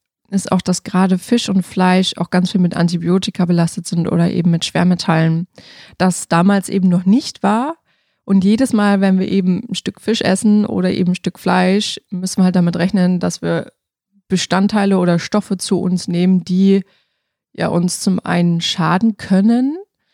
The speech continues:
und zum anderen auch unser Darmgleichgewicht eben aus der Balance bringen können, durch die Antibiotika zum Beispiel. Ähm, das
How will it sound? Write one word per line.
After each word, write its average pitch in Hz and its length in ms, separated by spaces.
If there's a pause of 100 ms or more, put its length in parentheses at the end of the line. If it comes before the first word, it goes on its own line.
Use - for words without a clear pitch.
(260)
und 190 160
zum 190 180
anderen 196 300
auch 185 100
unser 185 480
Darmgleichgewicht 175 1160
eben 165 260
aus 165 420
der 165 100
Balance 165 440
bringen 165 240
können, 160 220
durch 170 180
die - 100
Antibiotika 165 600
zum - 160
Beispiel. 165 400 (580)
Ähm, 196 280 (840)
das 196 160